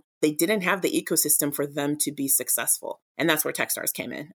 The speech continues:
I worked with a ton of different groups, but Techstars was one of the few that not only just came in and said, "Here's a check and here's some support and some resources," but they kept coming back and they kept asking the questions like, "What do you need?"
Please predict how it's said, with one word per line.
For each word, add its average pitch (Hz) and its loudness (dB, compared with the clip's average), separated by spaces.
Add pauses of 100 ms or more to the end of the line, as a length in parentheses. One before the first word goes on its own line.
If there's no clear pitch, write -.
I 143 6
worked 185 2
with 196 -2
a 165 2
ton 220 2
of 202 2
different 196 -4
groups, 170 0
but 156 0
Techstars 175 2
was 165 2
one 156 2
of 160 -2
the 160 0
few 151 2
that 165 4
not 175 6
only 214 4
just 180 2
came 156 -2
in 156 2
and 147 0
said, - 0
"Here's 165 2
a - 0
check 156 2
and 147 0
here's 151 2
some 147 0
support 143 0
and 139 -2
some - -2
resources," 151 0
but 139 -8
they 147 0
kept - -8
coming 135 -4
back 127 -4
and 135 -4
they 135 -2
kept - -6
asking 139 -2
the 135 -6
questions 139 -6
like, 135 -6
"What 165 -2
do 156 -2
you 139 -2
need?" 135 -4